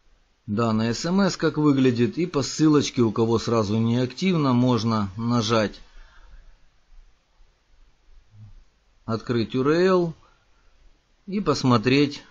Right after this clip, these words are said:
опять-таки, при помощи Google Maps, где это все дело находится. Но я активировал открытие S M S данного типа при помощи приложения Google Maps, поэтому вот так все это дело великолепно выглядит и работает.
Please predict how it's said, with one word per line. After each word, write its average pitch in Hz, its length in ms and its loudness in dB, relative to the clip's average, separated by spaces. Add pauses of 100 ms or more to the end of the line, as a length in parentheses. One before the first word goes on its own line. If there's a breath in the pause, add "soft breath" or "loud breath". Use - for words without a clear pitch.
опять-таки, 120 720 -4
при 107 160 -4
помощи 117 480 -2
Google 107 420 -2
Maps, 123 560 0
где 104 340 -2
это 107 180 -4
все 95 200 -8
дело 101 320 -4
находится. 95 640 -6
Но 120 140 -2
я 147 240 0
активировал 104 840 -4 (600 loud breath)
открытие 110 560 0
S 104 160 -2
M 120 160 2
S 107 140 0
данного 107 440 0
типа 104 360 -4
при 107 160 -6
помощи 104 440 -2
приложения 104 640 -2
Google 127 360 -2
Maps, 185 380 -2 (480 soft breath)
поэтому 143 720 -2 (100)
вот 104 220 -6
так 147 180 2
все 123 160 -4
это 113 200 -4
дело 110 260 -2
великолепно 107 760 -2
выглядит 101 500 -6
и 117 60 -2
работает. 160 720 0